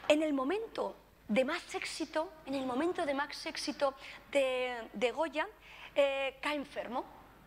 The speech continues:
¿Mm? Estamos en mil setecientos noventa y, ah, a raíz de una enfermedad, cuando consiguió superarla, quedó sordo. ¿Mm?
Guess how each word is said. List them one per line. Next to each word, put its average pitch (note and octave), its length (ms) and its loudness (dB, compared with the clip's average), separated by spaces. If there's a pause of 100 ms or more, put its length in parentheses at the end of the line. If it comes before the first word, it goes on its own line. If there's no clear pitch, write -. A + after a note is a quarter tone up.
(120)
¿Mm? C4+ 160 0 (380)
Estamos C4 340 -2
en A#3+ 160 0
mil D#4+ 140 4
setecientos B3+ 720 -2
noventa F4 520 0 (240)
y, D#4+ 240 2 (120)
ah, B3 320 0
a C4+ 80 -6
raíz C4 260 -2
de D#4 80 -2
una C4+ 140 -2
enfermedad, D4+ 600 0 (340)
cuando B3+ 280 2
consiguió G#3+ 400 -4
superarla, C#4+ 680 0 (400)
quedó D4 200 4
sordo. A3+ 440 -6 (240)
¿Mm? B3 100 0